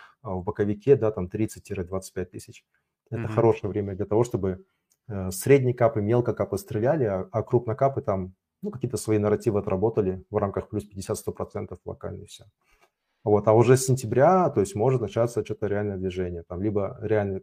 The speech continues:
Speaker 1: коррекция сильная, э, после чего будет рост, либо просто без, постих-, потихоньку будут альткоины начать уже, начинать, э, сильное движение к концу года, чтобы разогнаться.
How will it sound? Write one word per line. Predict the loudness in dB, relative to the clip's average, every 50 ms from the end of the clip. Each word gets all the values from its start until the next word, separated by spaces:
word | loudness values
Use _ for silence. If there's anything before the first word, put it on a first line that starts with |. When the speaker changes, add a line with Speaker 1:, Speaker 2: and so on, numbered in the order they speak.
| _ _
Speaker 1:
коррекция | -2 0 0 0 0 -2 -2 -4 -4
сильная, | -2 -4 -4 -4 -2 -2 0 -2 -2 -2 -6 -8 -12 _ _ _ _ _ -8
э, | -6 -4 -4 -4 -4 -4 -2
после | -4 -4 -2 -4 -6
чего | -2 0 0
будет | 0 0 -2 -4 -2 -2
рост, | -2 -2 -2 -4 -8 _ _ -20 -20 -20 -20 _ _ _ 2
либо | 6 8 8 8
просто | 8 6 2 2 2 0 -4
без, | -4 -4 -6 -10 -12 -14 _ _ _ _ _
постих-, | -8 -8 -8 -10 -18 -14 -8 -6
потихоньку | -6 -6 -6 -4 -2 0 0 0 0 -4
будут | -4 -4 -4 -4 -4
альткоины | -4 -4 -2 -2 0 0 0 -2
начать | -4 -4 -4 -6 -6 -6
уже, | -6 -6 -6 -6 -6
начинать, | -8 -10 -6 -4 -4 -4 -4 -6 -10 -20 _ _ _ _ _ _ -10
э, | -8 -8
сильное | -6 -2 0 0 2 2
движение | 0 0 0 0 0 -2
к | -2
концу | -6 -8 -8 -8 -6
года, | -6 -4 -4 -6
чтобы | -8 -10 -8 -8
разогнаться. | -6 -6 -6 -6 -6 -6 -8 -10 -12 -16